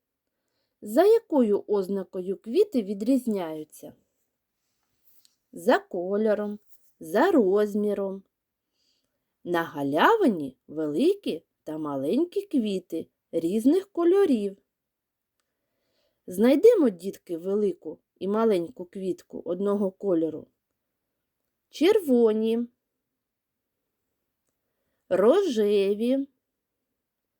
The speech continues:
жовті, помаранчеві, білі квіти.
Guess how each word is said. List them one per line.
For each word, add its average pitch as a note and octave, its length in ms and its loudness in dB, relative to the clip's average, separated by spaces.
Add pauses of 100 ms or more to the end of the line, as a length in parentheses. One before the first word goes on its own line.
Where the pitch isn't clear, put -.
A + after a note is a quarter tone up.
(500)
жовті, B3 1120 0 (1500)
помаранчеві, C#4 1300 2 (1300)
білі B3+ 580 4
квіти. A#3+ 800 -4